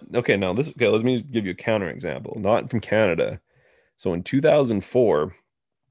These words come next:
from what I've read, this is actually gonna be interesting getting your response 'cause you lived in the States.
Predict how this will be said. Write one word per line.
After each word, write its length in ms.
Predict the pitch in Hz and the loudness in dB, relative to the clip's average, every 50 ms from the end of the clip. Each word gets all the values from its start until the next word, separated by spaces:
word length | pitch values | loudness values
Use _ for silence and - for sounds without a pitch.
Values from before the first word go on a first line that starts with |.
| _ - - - - | _ -14 -14 -12 -6
from 240 | - 113 117 113 113 | -2 -2 0 0 4
what 180 | 113 123 131 | 4 6 6
I've 240 | 135 139 135 127 101 | 8 6 6 4 4
read, 480 | 98 101 113 117 98 73 57 - - - _ _ _ _ _ _ _ _ _ _ _ _ _ _ _ _ _ _ - | 2 4 6 6 6 4 2 -2 -8 -16 _ _ _ _ _ _ _ _ _ _ _ _ _ _ _ _ _ _ -2
this 80 | - 127 | 0 2
is 60 | 123 135 | 4 4
actually 220 | 123 113 - 120 | 4 4 4 0
gonna 40 | 110 | 2
be 60 | 101 | 2
interesting 480 | 110 104 - 113 104 101 - - 95 95 | 0 2 2 2 0 2 0 -4 -4 -2
getting 180 | 95 95 95 95 | -2 -2 -2 0
your 120 | 101 101 | 0 -2
response 420 | 95 - - - - - - - | -2 -4 -6 -6 -6 -6 -6 -10
'cause 180 | - - 90 90 | -10 -10 -6 -4
you 120 | 101 98 | -4 -4
lived 260 | - 92 107 107 101 - | 0 2 2 2 2 -2
in 80 | 69 | -10
the 60 | 65 | -10
States. 460 | - - - 67 64 52 - - - | -10 -8 -6 -6 -6 -6 -10 -16 -20